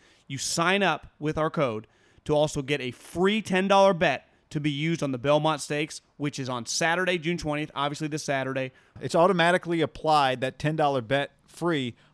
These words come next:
Speaker 2: automatically applied with that successful first deposit when you use the code ham one. The P G A is underway. Premier League is back. My bookie dot A G, promo code ham, the numeral one.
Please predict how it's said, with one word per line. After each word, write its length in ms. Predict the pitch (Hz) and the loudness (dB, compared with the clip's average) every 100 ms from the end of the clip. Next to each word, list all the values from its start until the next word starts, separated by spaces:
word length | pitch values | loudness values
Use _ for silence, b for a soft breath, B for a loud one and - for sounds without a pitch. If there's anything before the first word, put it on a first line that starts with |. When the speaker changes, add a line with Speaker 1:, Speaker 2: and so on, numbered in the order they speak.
| b | b
Speaker 2:
automatically 640 | 147 170 156 156 156 156 | 2 4 4 2 2 0
applied 600 | 147 - 147 143 143 139 | -2 0 2 4 2 0
with 220 | 131 151 | -2 -2
that 200 | 165 147 | 0 -2
successful 480 | - 151 - 143 - | -2 -8 -4 -4 -4
first 240 | 135 143 127 | -6 -6 -6
deposit 500 | 139 139 143 135 - | -4 -2 0 -2 -6
when 140 | 123 | -4
you 80 | 110 | -4
use 180 | 120 151 | -4 -6
the 80 | |
code 400 | 147 156 143 143 - _ _ _ _ | -6 -2 -2 -4 -8 _ _ _ _
ham 240 | 147 170 | -2 0
one. 420 | 175 160 160 190 185 _ | 2 2 2 -2 -10 _
The 60 | - | -18
P 240 | - 202 | -4 -2
G 180 | 175 170 | 0 4
A 160 | 185 180 | 6 6
is 100 | 151 | 4
underway. 640 | 180 180 175 180 147 95 _ _ _ _ | 2 2 4 4 4 0 _ _ _ _
Premier 420 | - 180 185 196 | 0 2 6 6
League 240 | 190 190 170 | 6 4 2
is 120 | 147 | 0
back. 520 | 110 185 175 120 - _ _ | 2 4 4 2 -10 _ _
My 360 | - 151 170 196 | -2 4 6 6
bookie 340 | 160 185 190 | 4 0 0
dot 360 | 160 151 156 180 | 0 4 6 6
A 140 | 185 | 4
G, 300 | 180 151 170 | 2 0 -2
promo 360 | 165 170 156 151 | 0 0 2 0
code 180 | 143 127 | 0 -2
ham, 240 | 147 180 | 0 0
the 80 | 180 | 0
numeral 340 | 190 185 190 | 0 2 2
one. 300 | 165 143 143 | 2 2 0